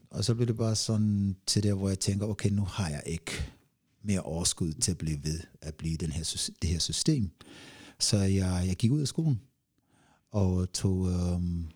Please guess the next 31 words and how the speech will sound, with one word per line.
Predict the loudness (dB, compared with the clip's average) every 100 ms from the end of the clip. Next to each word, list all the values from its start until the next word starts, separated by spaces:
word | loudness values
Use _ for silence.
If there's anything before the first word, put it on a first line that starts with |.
| _ 0
så | 2
fandt | 4 2
jeg | 2
ud, | 0
jeg, | -2 0
jeg | 2 4
ville | 4
egentlig | 4 2
til | 2 0
Jamaica. | 0 -2 -4 -12 -18 _ _ _ _ _ _ _ _ _ _ _ _ _ -4
Allerede | 0 0 0 0
som | -2
seksten-årig. | -2 -4 -4 -4 -6 -10 -14 _ _ _ _ _ -12
Min | -2 0
storesøster | 2 2 2 0 -2
siger, | 0 0 -2
at | -4 -8
der | -10
er | -8
meget | -2 0
farligt | 0 -4 -4
på | -4 -4
Jamaica. | -4 -4 -6 -8
You're | -10 -10 -12 -12 -6 -4 -4 -4 -4
gonna | -2
die, | -2 0 0 -2 -2 -4 -2
everything. | -4 -2 -2 -2 -6 -16 -16 -16 -16 -18 -12
And | -2 0 2 0
du | -2
har | 0
ikke, | -2